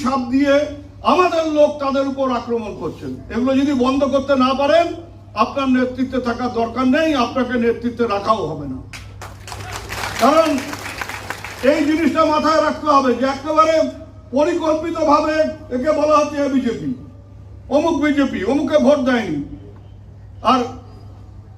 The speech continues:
মানিক, তোকে আমি বলেছিলাম বাবলাকে ডাকার জন্য, বাবলাকে নিয়ে আমার সাথে দেখা করবি।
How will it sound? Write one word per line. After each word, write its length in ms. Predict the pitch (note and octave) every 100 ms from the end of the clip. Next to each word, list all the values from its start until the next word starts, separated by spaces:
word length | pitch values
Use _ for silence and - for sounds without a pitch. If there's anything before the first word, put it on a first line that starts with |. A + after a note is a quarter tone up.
| - -
মানিক, 260 | C#4 E4 -
তোকে 180 | D4+ D4+
আমি 100 | D4+ C#4+
বলেছিলাম 420 | D4 D4+ D4 D4+ D#4 D4
বাবলাকে 360 | C4+ C#4 C#4+ D4 C#4
ডাকার 240 | C4+ C#4+ A3+
জন্য, 180 | C#4 C#4 D#4+ - - - - - - - - - - - -
বাবলাকে 460 | A3 B3 C4 B3 C4+
নিয়ে 160 | C4 C4
আমার 140 | B3 A#3
সাথে 160 | A3+ G3+
দেখা 160 | F3 E3+
করবি। 240 | D3 B2